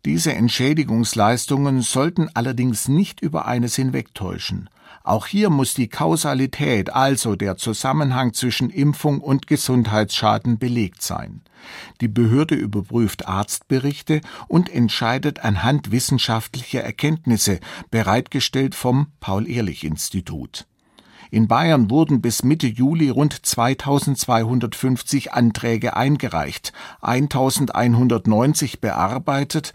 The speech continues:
und einhundertfünf anerkannt.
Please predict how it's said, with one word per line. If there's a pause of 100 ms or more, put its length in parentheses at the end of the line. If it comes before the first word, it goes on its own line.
(260)
und
einhundertfünf
anerkannt.